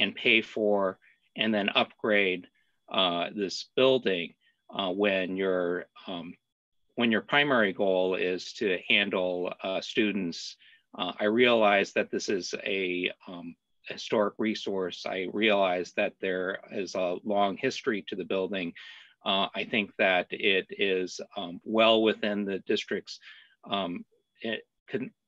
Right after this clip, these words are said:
consideration what it is that you're gonna do with it, but I don't want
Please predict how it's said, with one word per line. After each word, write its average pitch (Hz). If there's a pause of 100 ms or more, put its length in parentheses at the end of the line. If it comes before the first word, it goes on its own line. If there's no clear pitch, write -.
(200)
consideration 113
what 117
it 110
is 98
that - (100)
you're 101
gonna 90
do 131
with 101
it, 90 (500)
but 104
I 98
don't 117
want 98